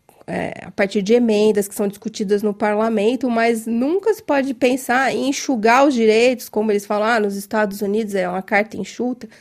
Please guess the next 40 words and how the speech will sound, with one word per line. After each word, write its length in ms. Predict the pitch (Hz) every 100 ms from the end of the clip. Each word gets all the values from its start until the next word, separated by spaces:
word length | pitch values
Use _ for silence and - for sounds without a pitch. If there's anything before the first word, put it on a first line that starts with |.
| _ -
na 140 | 202
França, 480 | 208 226 262 247 190
né, 160 | 208 202
também 200 | 202 202
a 60 |
Constituição 480 | 202 196 - 190 208
é, 80 | 190
é 320 | 180 165 -
menor, 380 | 196 185 208 247 247 - - -
mas 200 | 240 262
a 60 |
do 120 | 247
Brasil, 440 | 269 269 233 233 294
ela 140 | 285
não 180 | 269 277
é 100 | 349
por 240 | 381 311
acaso 580 | 285 - 277 233 202 202 202
que 140 | -
ela 200 | 208 202
é 160 | 202 208 220 -
uma 180 | 202 214
Constituição 560 | - 208 - 208 208
extensa, 580 | 214 - 220 208 202 202
longa. 440 | 202 202 208 196 - - - -
Foi 320 | - 208 233
o 300 | 285 - 220
problema 400 | 226 240 214 233
que 140 | 254 269
nós 220 | 247 254
tivemos 500 | 254 240 220 226 254
de 80 | 262
ditadura 480 | 233 240 226 214 202
militar, 800 | 220 285 - 262 254 262 214 - - - -
é, 480 | 196 202 214 185 185
de 240 | 190 190
extinção 460 | 190 233 220 208 190
de 100 | 190
direitos, 640 | 247 269 220 220 208 190
então 360 | 190 202 202